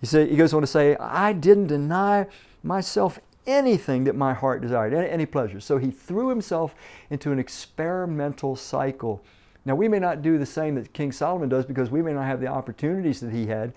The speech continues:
but if you look back in your life, and I can certainly look back in my life, we just sort of instinctively, we just start experimenting with things. Why?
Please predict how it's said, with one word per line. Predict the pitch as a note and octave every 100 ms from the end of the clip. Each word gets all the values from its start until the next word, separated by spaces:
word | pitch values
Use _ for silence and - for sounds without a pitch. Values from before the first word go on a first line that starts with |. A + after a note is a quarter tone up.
| - - - - -
but | B2 D3 _ -
if | A#2+
you | A#2 D3+
look | G#3 G3+ G3
back | F3 E3+
in | D#3+
your | D#3 E3
life, | D#3+ D#3+ B2+ B2+
and | A#2
I | C#3
can | C3+
certainly | - D3+ C#3+
look | C#3 C3+
back | B2+ B2
in | B2
my | D3 F#3+
life, | C3 B2 C3+ - - -
we | C3+
just | E3 E3+
sort | D3+
of | C3
instinctively, | B2 A2+ - D#3 G3+ G#3 B2 A2 G#2+
we | G#2+ C#3
just | F3+ -
start | - A#2+ C3
experimenting | D3+ - - A3 A#3 G3 C3
with | A#2 -
things. | A#2 G#2+
Why? | G#2+ D3 C#3 G2+